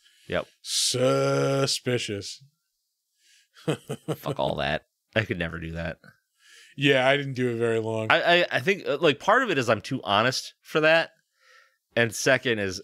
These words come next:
Speaker 1: I'm not good at selling somebody something.
Speaker 2: Yeah, like, I, I, I'm way too honest. Like, I, I
Speaker 1: Yeah.
Speaker 2: can't lie, especially for something like this. Like,
Speaker 1: Yeah, I don't wanna, like, bilk some fucking senior citizen out of their fucking
Speaker 2: Yeah,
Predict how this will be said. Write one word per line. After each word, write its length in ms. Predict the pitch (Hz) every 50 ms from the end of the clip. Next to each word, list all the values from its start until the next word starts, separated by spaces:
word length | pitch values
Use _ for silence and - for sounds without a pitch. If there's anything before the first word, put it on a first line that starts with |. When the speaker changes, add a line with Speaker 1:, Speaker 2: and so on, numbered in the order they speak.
| -
Speaker 1:
I'm 160 | - 107 117 123
not 140 | 113 104
good 120 | 101 113 98
at 80 | 90
selling 360 | - - - 98 98 95 90 -
somebody 280 | - 101 90 90 87 85
something. 380 | - - 90 82 - 90 87 - _ -
Speaker 2:
Yeah, 360 | 175 185 214 208 190 151 139
like, 120 | 151 156 156
I, 220 | 156 160 185 185 180
I, 260 | 160 170 185 175 - - _ - - - 165 175 190
I'm 180 | 196 180 170 156
way 240 | 170 175 175 175
too 560 | 165 - - 170 160 156 151 147 147 139 143 139 -
honest. 440 | - 120 117 110 98 95 - - -
Like, 120 | 123 120
I, 120 | 120 127 143
I 80 | 143 -
Speaker 1:
Yeah. 160 | 107 95 87
Speaker 2:
can't 260 | 82 175 170 151 135 135
lie, 340 | 123 123 127 131 127 120 117
especially 420 | 117 113 - - 147 - - 139
for 80 | 127 123
something 320 | - - 135 135 123 120
like 200 | 117 113 98 95 95
this. 340 | 107 107 101 90 - - -
Like, 200 | 107 107 101 _ _ _ _
Speaker 1:
Yeah, 180 | 147 143 120 143
I 40 |
don't 120 | 165 185 170
wanna, 220 | 151 127 113 101 -
like, 180 | 107 107 90 82 87 - _ _ _ _ - 98 95 - _ _ _
bilk 320 | 110 95 98 104 - - -
some 200 | - 113 98 92
fucking 320 | - - 110 - - 92
senior 300 | - - - 98 101 101 92
citizen 440 | - - 98 92 95 92 98 101 95
out 140 | 95 98
of 40 | 98
their 80 | 92 90
fucking 500 | - - 101 92 - 90 87 82 76 - - _ _ _
Speaker 2:
Yeah, 440 | - 165 151 143 139 127 110 101